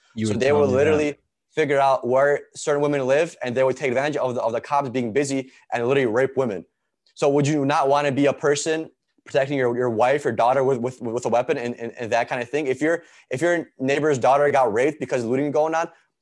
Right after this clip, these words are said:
Speaker 2: would you not wanna, wanna have a gun at home and protect you? Because shit, my neighbor's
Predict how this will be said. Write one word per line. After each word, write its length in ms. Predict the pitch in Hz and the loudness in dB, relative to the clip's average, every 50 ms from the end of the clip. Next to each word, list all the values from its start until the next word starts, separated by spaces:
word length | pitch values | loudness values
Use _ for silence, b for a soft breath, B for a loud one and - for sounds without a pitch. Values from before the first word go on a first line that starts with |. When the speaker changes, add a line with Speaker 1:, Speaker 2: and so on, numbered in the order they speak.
| _ - | _ -4
Speaker 2:
would 180 | 117 127 120 | -2 -2 0
you 80 | 135 156 | 0 0
not 180 | 156 151 139 | 2 2 2
wanna, 340 | 135 143 143 139 139 135 135 - | 2 0 0 0 -2 -4 -4 -4
wanna 160 | 131 135 135 | -4 -4 -2
have 140 | 143 139 123 | -2 -2 -2
a 60 | 131 | 0
gun 160 | 117 127 131 | 0 0 -2
at 80 | 135 139 | -2 -2
home 260 | 156 165 160 147 123 - | -2 -2 -4 -4 -6 -8
and 80 | 135 120 | -8 -8
protect 300 | 123 - 135 135 - - | -4 -2 -2 -2 -2 -4
you? 60 | 143 | -4
Because 220 | 131 135 127 120 | -2 -2 -2 -2
shit, 300 | - - - 143 104 90 | -2 -2 -2 -2 -2 -2
my 160 | 107 120 131 | -2 -4 -2
neighbor's 400 | 135 143 147 139 139 135 127 113 | -2 -2 0 0 0 0 0 -2